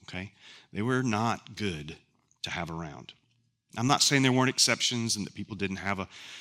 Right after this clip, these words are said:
a pet here and there, but that was not something that the Jews did. Now, this is where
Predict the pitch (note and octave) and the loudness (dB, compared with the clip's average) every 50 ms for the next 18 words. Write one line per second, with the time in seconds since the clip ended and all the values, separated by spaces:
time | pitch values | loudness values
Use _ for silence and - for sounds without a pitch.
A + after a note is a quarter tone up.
0 | - - - - - - B2+ - F#2+ A2+ G#2+ G#2 G2+ F#2 F2+ - - - G#2 A#2 | -18 -18 -18 -14 -6 -4 -4 -2 0 0 2 2 2 2 0 -4 -8 -2 2 2
1 | A#2+ C#3 - G#2+ G2 A2+ A2 G#2+ G#2+ A2 A2 G2+ - - - A#2 G2+ - G#2+ F#2+ | 2 2 2 0 -2 0 0 0 2 0 0 -2 0 0 0 0 0 -2 -2 -2
2 | F2+ F#2+ - F2+ G2 G2 F2 E2+ F#2 F#2 F#2 F2 - - C#2+ C2+ - - _ _ | -2 -4 -6 -6 -8 -8 -6 -6 -8 -6 -6 -6 -6 -8 -8 -14 -16 -20 _ _
3 | _ _ _ _ _ _ _ _ _ _ - - - - _ _ _ _ _ _ | _ _ _ _ _ _ _ _ _ _ -20 -20 -20 -20 _ _ _ _ _ _
4 | _ _ _ _ _ _ _ _ _ _ _ _ _ _ _ _ _ _ _ _ | _ _ _ _ _ _ _ _ _ _ _ _ _ _ _ _ _ _ _ _
5 | _ _ _ _ _ _ _ _ _ _ _ _ _ _ _ _ _ _ _ _ | _ _ _ _ _ _ _ _ _ _ _ _ _ _ _ _ _ _ _ _
6 | _ _ _ _ _ _ _ - G2 F2 D#2+ D2+ - _ _ _ _ _ _ _ | _ _ _ _ _ _ _ -12 -8 -8 -8 -10 -10 _ _ _ _ _ _ _
7 | _ _ _ _ _ _ - G2+ G2 - C3 B2 - A#2 A2+ A2 A2 A2 G#2 G2+ | _ _ _ _ _ _ -4 2 2 4 4 4 2 4 6 6 8 8 6 4